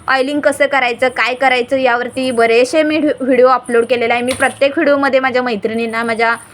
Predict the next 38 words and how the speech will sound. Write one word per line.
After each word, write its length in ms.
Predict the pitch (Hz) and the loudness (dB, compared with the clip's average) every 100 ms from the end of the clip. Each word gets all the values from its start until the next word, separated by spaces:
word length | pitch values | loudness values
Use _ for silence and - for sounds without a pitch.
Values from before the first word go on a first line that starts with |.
| - - | -20 -6
दादांना, 460 | 233 220 220 220 226 | -2 -2 -2 -2 -2
कोणीही 420 | 254 233 247 269 | 0 0 0 0
असो 260 | 262 - 226 | -2 -2 -2
त्यांना 280 | 240 233 | -2 -2
सर्वांना 440 | 233 247 220 226 262 | -2 -2 -2 -2 -2
सांगते 500 | - 254 202 226 240 - - - | -2 -4 -2 -4 -4 -12 -10 -4
तुम्ही 180 | 247 | -2
जाऊन 220 | 247 262 269 | 0 0 0
पाहत 280 | 247 247 254 | -2 -2 -2
चला, 220 | 277 220 214 | 0 0 0
म्हणजे 180 | 226 | -2
तुमचे 260 | 254 262 277 | -2 0 -2
प्रॉब्लेम 520 | 277 254 226 254 285 302 | 0 0 0 -2 -4 -4
असेच 380 | 247 247 294 - | -6 0 -2 0
सॉल्व्ह 280 | - 233 277 | 0 2 0
होतील. 280 | 269 214 165 - - - | 0 0 -2 -8 -20 -6
आणि 420 | 226 254 285 311 320 196 254 226 | -4 -2 -2 -2 -4 -2 -2 0
जर 140 | 277 277 | 0 0
तुम्हाला 280 | 294 269 285 | 0 0 0
मशीन 360 | 285 269 285 | -2 -2 -2
शिलाई 340 | 285 277 269 262 | -2 0 0 0
करत 360 | 262 277 294 | 0 2 2
असताना 320 | 262 247 226 226 | -2 -2 -4 0
जर 120 | 254 | 0
कोणता 320 | 277 247 277 | 0 0 -2
प्रॉब्लेम 640 | - - - 254 233 294 | -4 -6 -2 0 0 0
आला 220 | 294 208 185 - - - | 0 -2 -4 -6 -20 -4
तर 100 | 285 | -2
अशा 340 | 302 277 302 311 | 0 -2 0 0
वेळेस 240 | 320 330 - | 0 -2 -4
तुम्हाला 420 | 311 311 320 359 - | -2 0 2 0 0
व्हिडिओ 300 | 254 269 339 | -2 0 -2
पाहून 520 | - 330 302 294 - | -2 -4 -4 -4 -4
तो 180 | 311 311 | -2 -2
प्रॉब्लेम 460 | 311 302 254 302 330 | 0 0 0 -2 -2
सॉल्व्ह 360 | 370 285 349 | -2 -2 -2
करता 340 | - - - 226 | -4 -4 -2 -2
यावा, 300 | 214 208 | 0 -2